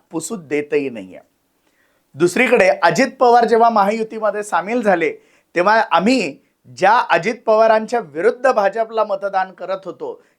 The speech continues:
त्याच अजित पवारांना मांडीवर घेऊन बसलेत, अशी टीका करत आता सामान्य माणूस सुद्धा भाजपपासून दूर जाताना दिसतोय.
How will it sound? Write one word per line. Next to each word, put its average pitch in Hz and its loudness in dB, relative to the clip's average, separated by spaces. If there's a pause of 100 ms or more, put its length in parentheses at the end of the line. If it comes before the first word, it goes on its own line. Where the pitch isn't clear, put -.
(140)
त्याच 175 0
अजित 175 0 (100)
पवारांना 190 0
मांडीवर 180 -2
घेऊन 190 -12
बसलेत, 190 -4 (400)
अशी 156 -6
टीका 190 -2
करत 180 -2
आता 151 0
सामान्य 165 -4
माणूस 165 -10
सुद्धा 143 -4
भाजपपासून 139 -12
दूर 180 -6
जाताना 135 -6
दिसतोय. 113 -14